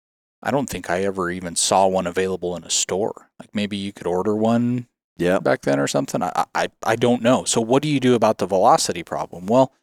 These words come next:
Speaker 1: most boxes of ammo will have a published velocity on them, and most of the time that comes from a standardized test barrel length.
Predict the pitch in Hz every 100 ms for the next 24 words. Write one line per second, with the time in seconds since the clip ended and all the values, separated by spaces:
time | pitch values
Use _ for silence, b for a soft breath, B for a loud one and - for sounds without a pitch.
0 | _ _ _ _ _ _ _ _ _ _
1 | _ - _ - 131 143 - - - 107
2 | 113 - 95 92 95 95 90 90 104 98
3 | 87 - - 90 - - 87 85 - 92
4 | 90 82 78 82 98 - 101 101 98 104
5 | 110 - 104 - 95 90 90 - 92 90
6 | - 92 82 - - 90 92 85 82 82
7 | - 92 - - 87 85 73 78 78 -